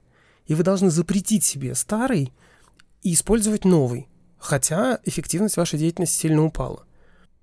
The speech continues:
Ну вот, например, когда я учился вслепую печатать на клавиатуре, была отдельная засада в том, что у меня как были, так и остались повседневные задачи. Ну, не знаю, там письма писать,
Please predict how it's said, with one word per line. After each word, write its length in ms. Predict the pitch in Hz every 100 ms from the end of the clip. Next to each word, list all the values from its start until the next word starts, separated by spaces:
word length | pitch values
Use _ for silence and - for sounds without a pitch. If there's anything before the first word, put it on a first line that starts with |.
| _
Ну 180 | 196 202
вот, 160 | 208 202
например, 520 | 190 196 185 156 131 - - - -
когда 280 | - 180 180
я 40 | 170
учился 380 | 170 175 -
вслепую 480 | 156 - 165 180 151
печатать 440 | 143 131 160 160 165
на 80 |
клавиатуре, 760 | 165 170 175 196 - 320 240 143 - - - -
была 280 | 143 175
отдельная 340 | 196 170 196 175
засада 420 | 170 165 190 165
в 120 | -
том, 260 | - 269 285
что 480 | - - 175 170 156 _ _ _ -
у 100 | 180
меня 300 | 185 180 151
как 300 | 175 156 139
были, 460 | 131 123 165 151
так 260 | - 143 -
и 20 |
остались 400 | 156 - 311 294
повседневные 640 | - 165 - 180 165 143 143
задачи. 600 | 156 147 131 - 135 135
Ну, 120 | 226
не 80 | 180
знаю, 160 | 139 127
там 140 | 120
письма 380 | - 247 - 190
писать, 460 | - - 151 139